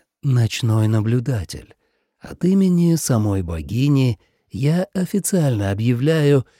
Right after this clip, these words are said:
ты успешно прошёл проверку Святого Собора. Поздравляю.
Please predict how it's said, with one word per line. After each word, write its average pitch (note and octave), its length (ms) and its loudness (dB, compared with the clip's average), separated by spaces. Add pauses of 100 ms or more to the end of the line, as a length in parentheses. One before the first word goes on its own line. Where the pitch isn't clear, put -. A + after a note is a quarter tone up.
(220)
ты F3 180 2
успешно D3+ 680 0
прошёл A#2 440 -4
проверку B2 680 -4 (160)
Святого A2+ 600 -2
Собора. D2 560 -10 (600)
Поздравляю. A#2 840 -2